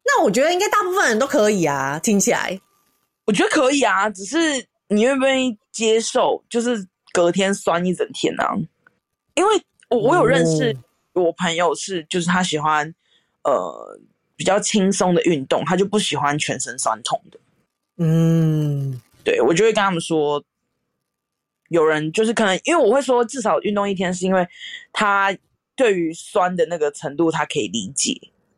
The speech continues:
Speaker 2: 然后
Speaker 1: 哦。
Speaker 2: 对，因为像我虽然酸了一整天，但是我有运动，我就知道说，啊，真的就是酸，就这样。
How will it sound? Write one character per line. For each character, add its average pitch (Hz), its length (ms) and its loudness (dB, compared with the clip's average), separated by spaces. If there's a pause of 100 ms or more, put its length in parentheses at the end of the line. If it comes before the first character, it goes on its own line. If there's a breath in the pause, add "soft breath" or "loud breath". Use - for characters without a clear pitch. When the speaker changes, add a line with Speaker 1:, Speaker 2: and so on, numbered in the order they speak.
(280)
Speaker 2:
然 156 160 2
后 165 220 2
Speaker 1:
哦。 202 1300 -2
Speaker 2:
对， 233 120 4
因 339 80 4
为 440 120 2
像 392 200 2
我 190 280 0
虽 - 180 -2
然 247 180 0
酸 233 240 -2
了 214 80 -2
一 233 120 -8
整 - 120 -2 (140)
天， 165 220 -2
但 220 160 2
是 214 100 0 (200)
我 175 180 2
有 156 80 4
运 170 160 -2
动， 156 200 -2
我 127 80 -6
就 156 120 -6
知 151 120 -10
道 156 160 2
说， 151 260 -4
啊， 135 220 -8
真 156 140 -12
的 147 100 -4
就 143 120 -10
是 143 200 -4
酸， 127 400 -2 (680)
就 139 120 0
这 - 120 -2
样。 - 100 0